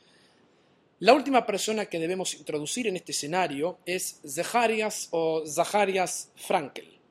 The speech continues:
y su propia versión del judaísmo que él llama judaísmo histórico positivista.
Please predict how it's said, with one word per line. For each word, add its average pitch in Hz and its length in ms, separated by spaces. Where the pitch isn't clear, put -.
y 170 280
su - 240
propia 226 220
versión 190 500
del 151 120
judaísmo 170 760
que 208 220
él 247 160
llama 180 540
judaísmo 208 920
histórico 160 1040
positivista. 143 880